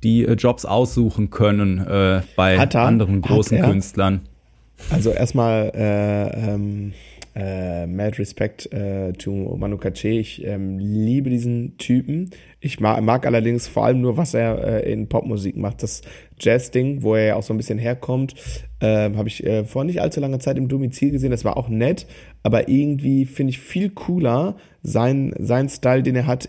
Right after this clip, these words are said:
Speaker 2: äh, irgendwie in irgendeiner Form von Popmusik. Gefällt mir besser.
Speaker 1: Bei Sting hatten
Speaker 2: Ist
Speaker 1: wir ihn ja letztes Mal, ne?
Speaker 2: Ja,
Speaker 1: Ja.
Speaker 2: ja, genau.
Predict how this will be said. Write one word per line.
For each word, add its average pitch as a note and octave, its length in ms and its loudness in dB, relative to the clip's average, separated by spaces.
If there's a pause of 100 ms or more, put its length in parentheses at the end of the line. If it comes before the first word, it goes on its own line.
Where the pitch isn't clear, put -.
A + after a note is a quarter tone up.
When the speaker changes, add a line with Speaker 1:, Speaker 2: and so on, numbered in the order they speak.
(160)
Speaker 2:
äh, A#2 320 2
irgendwie C3 460 0
in A#2 80 -2
irgendeiner B2 340 0
Form A#2 240 -2
von A2+ 220 -4
Popmusik. G#2 720 -4
Gefällt A#2+ 320 2
mir A#2 120 -2
besser. A#2 240 2
Speaker 1:
Bei A#2 60 6
Sting A#2+ 380 4
hatten G#2 80 2
Speaker 2:
Ist G#2+ 160 0
Speaker 1:
wir G#2 80 2
ihn G2 60 2
ja F#2+ 60 2
letztes F#2+ 360 -2
Mal, F#2+ 260 4
ne? G#2 140 4
Speaker 2:
Ja, A#2 140 4 (140)
Speaker 1:
Ja. F2 200 0
Speaker 2:
ja, A2+ 260 0
genau. G2+ 260 -4